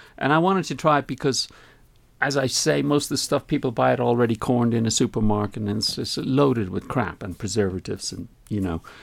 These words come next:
And I wanted to make a clean corned beef to see if I could cure it. And I had a book on charcuterie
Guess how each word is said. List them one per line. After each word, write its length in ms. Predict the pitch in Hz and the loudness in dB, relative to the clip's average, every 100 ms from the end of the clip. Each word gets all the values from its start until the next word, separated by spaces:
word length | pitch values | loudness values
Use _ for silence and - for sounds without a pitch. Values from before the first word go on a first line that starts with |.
| - | -8
And 180 | - 139 | 0 4
I 60 | 143 | 6
wanted 260 | 147 135 123 | 6 4 2
to 60 | |
make 200 | 127 120 | 2 2
a 60 | 117 | -2
clean 580 | - - 127 117 110 101 - _ - | -2 4 4 6 2 -4 -12 _ -10
corned 320 | - 113 98 | -2 0 0
beef 260 | 95 92 - | -2 -6 -6
to 80 | 107 | -6
see 140 | - | -2
if 120 | 110 107 | -2 -2
I 60 | |
could 180 | 101 - | -6 -6
cure 260 | - 123 101 | 2 2 2
it. 120 | 101 | 0
And 160 | 107 107 | -2 -2
I 40 | |
had 160 | 120 101 | -2 -2
a 40 | |
book 260 | 87 110 117 | 0 0 0
on 160 | 98 | -2
charcuterie 720 | 87 113 101 104 - 98 98 | -2 -4 -2 -2 -2 0 0